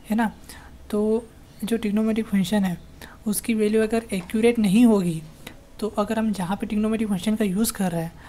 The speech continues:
तो उसका जो रिजल्ट आएगा वो भी एक्यूरेट नहीं होगा। तो ट्रिग्नोमेट्रिक फंक्शन में वैल्यूज़ एक्यूरेट लाने के लिए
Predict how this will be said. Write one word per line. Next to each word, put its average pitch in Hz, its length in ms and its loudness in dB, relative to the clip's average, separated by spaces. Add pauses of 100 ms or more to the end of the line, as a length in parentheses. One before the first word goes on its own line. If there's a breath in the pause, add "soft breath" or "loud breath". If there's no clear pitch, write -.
(200 loud breath)
तो 220 120 0
उसका 220 220 -2
जो 220 140 2
रिजल्ट 214 320 0
आएगा 220 240 0
वो 226 120 2
भी 240 120 0
एक्यूरेट 240 320 2
नहीं 233 120 0
होगा। 208 240 0 (640 loud breath)
तो 226 300 -2 (180)
ट्रिग्नोमेट्रिक 226 540 -4
फंक्शन 202 380 -2
में 202 300 -2 (440 loud breath)
वैल्यूज़ 202 380 0 (140)
एक्यूरेट 220 360 0
लाने 196 260 0
के 190 120 -4
लिए 214 180 0